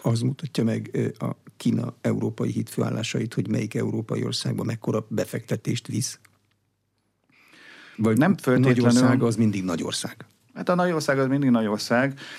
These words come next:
Speaker 2: Ez alól egyébként pont most Magyarország, ö, kivétel, mert Magyarország nem nagy ország, viszont azért tavaly is, tavaly előtt is, meg idén is Magyarországban érkezik az egész Európai Unióban a legtöbb, ö,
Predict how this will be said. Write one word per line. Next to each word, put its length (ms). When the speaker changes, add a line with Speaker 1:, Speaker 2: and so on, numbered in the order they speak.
Speaker 2:
Ez 160
alól 240
egyébként 340
pont 200
most 180
Magyarország, 880
ö, 240
kivétel, 580
mert 360
Magyarország 520
nem 140
nagy 180
ország, 420
viszont 380
azért 380
tavaly 300
is, 300
tavaly 300
előtt 280
is, 100
meg 160
idén 300
is 140
Magyarországban 640
érkezik 380
az 80
egész 280
Európai 400
Unióban 340
a 80
legtöbb, 380
ö, 60